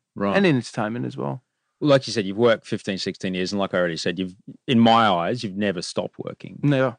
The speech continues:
Speaker 1: You've never, like, I
Speaker 2: Never been out of contract.
Speaker 1: Never been out of contract. That's incredible. Yet still, you've been in situations where things haven't gone well.
Speaker 2: Oh.
Speaker 1: You've been in situations
Speaker 2: Oh,
Speaker 1: where
Speaker 2: Jesus.
Speaker 1: the G M calls you up and goes, "Yeah,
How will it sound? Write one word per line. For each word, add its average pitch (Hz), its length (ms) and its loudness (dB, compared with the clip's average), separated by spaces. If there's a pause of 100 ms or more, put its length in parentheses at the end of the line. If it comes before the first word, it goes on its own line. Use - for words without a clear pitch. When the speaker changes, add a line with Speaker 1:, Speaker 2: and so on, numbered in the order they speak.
Speaker 1:
You've 107 220 -6
never, 104 240 0
like, 87 320 -4 (100)
I 95 120 2
Speaker 2:
Never 156 180 2
been 147 160 -2
out 139 100 0
of 131 60 -6
contract. 131 440 -10
Speaker 1:
Never 127 240 6
been 120 120 2
out 98 80 0
of 90 60 -4
contract. - 340 -12
That's 120 260 0
incredible. 110 500 2
Yet 113 200 2
still, 117 540 4 (480)
you've 107 160 0
been 120 140 4
in 110 60 0
situations 104 640 -4
where 92 340 -2
things 98 300 -6
haven't 90 220 -8
gone 87 180 -10
well. 90 280 -14 (220)
Speaker 2:
Oh. - 240 -2 (840)
Speaker 1:
You've 117 120 0
been 120 120 4
in 113 60 2
situations 107 540 0
Speaker 2:
Oh, - 60 4
Speaker 1:
where 101 300 2
Speaker 2:
Jesus. 135 500 -8
Speaker 1:
the 127 100 2
G 120 220 4
M 107 80 0
calls 120 200 4
you 117 60 6
up 104 60 2
and 113 80 4
goes, 101 180 4
"Yeah, 123 340 8